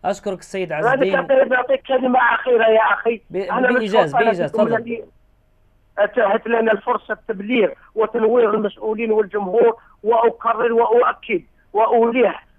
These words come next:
Speaker 2: على أننا نطالب فقط بتطبيق قوانين الجمهورية على قضيتنا. نحن لا نطمح في معاملة خاصة بنا، ولكن أعيد نريد فقط ما يسمح به القانون المعمول به في هذا البلد.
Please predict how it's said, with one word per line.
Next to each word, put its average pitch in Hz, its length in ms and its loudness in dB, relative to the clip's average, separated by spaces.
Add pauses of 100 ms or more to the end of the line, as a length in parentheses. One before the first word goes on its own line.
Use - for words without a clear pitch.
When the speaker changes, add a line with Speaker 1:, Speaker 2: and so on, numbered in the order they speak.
(280)
Speaker 2:
على 226 260 0
أننا 226 500 0
نطالب 226 500 0 (120)
فقط 262 340 -2 (240)
بتطبيق 208 680 -4
قوانين 214 340 2
الجمهورية 190 760 0 (360)
على 202 200 -2
قضيتنا. 185 840 -2 (160)
نحن 233 340 0
لا 262 260 0
نطمح 240 420 -2
في 233 140 -10
معاملة 214 500 0
خاصة 170 460 -6 (400)
بنا، 175 320 -2 (240)
ولكن 220 540 0 (100)
أعيد 208 380 0
نريد 208 400 0
فقط 208 280 -4 (320)
ما 196 240 -2
يسمح 202 500 -2
به 190 240 -4
القانون 196 560 0 (240)
المعمول 185 500 -2
به 175 260 -8
في 180 140 -6
هذا 165 220 -2
البلد. - 340 -16